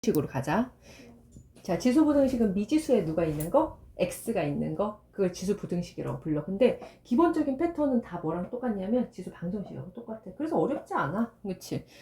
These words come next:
그래서 이제 지수 부등식 봐봐. 첫 번째 얘랑 지수 방정식하고 밑을 같게 할 수 있는 경우. 그치? 그러면 밑을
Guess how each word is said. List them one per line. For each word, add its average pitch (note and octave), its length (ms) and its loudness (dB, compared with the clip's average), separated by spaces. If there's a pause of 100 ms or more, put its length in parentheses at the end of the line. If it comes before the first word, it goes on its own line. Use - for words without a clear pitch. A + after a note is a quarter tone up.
(180)
그래서 G#3+ 160 -2
이제 F3+ 200 0
지수 A#3+ 280 2
부등식 F3 320 -2
봐봐. D#3 240 -2
첫 F#4 160 2
번째 D#4+ 240 4
얘랑 G#3 240 4
지수 A3+ 180 -4
방정식하고 E3+ 680 2 (280)
밑을 A#3 380 4
같게 - 380 2
할 B3 160 8
수 A#3+ 140 -2
있는 F3 260 2
경우. D#3+ 600 2
그치? - 260 -4
그러면 G3 240 0
밑을 G#3+ 340 0